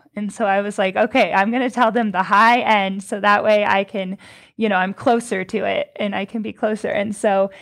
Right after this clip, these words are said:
I kind of have that one sixty-four number, like, just ingrained in my head. But now I'm starting to get to the point where maybe it doesn't matter anymore. I don't want to become obsessed with the scale.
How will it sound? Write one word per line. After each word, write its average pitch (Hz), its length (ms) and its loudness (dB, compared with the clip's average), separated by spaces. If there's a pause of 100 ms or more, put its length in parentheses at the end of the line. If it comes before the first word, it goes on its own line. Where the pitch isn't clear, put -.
(240)
I 233 100 2
kind 233 280 0
of 254 100 0
have 220 280 2
that 214 180 2
one 208 180 -2
sixty-four 202 680 -8
number, 220 400 -6
like, 202 340 -2
just 202 320 -8
ingrained 202 460 -6
in 220 160 -4
my 185 140 -6
head. 214 500 0 (420)
But 220 400 4
now 226 280 4
I'm 285 180 0
starting 247 420 0
to 226 60 -6
get 233 180 -2
to 233 80 -6
the 208 100 -6
point 202 300 -2
where 185 260 -2
maybe 190 380 -4
it 185 80 -4
doesn't 190 320 -2
matter 180 340 -2
anymore. 240 560 0 (640)
I 196 200 2
don't 202 320 0
want 202 300 -2
to 226 120 -4
become 202 420 -4
obsessed - 460 -4
with 208 160 -8
the 202 80 -12
scale. 196 640 0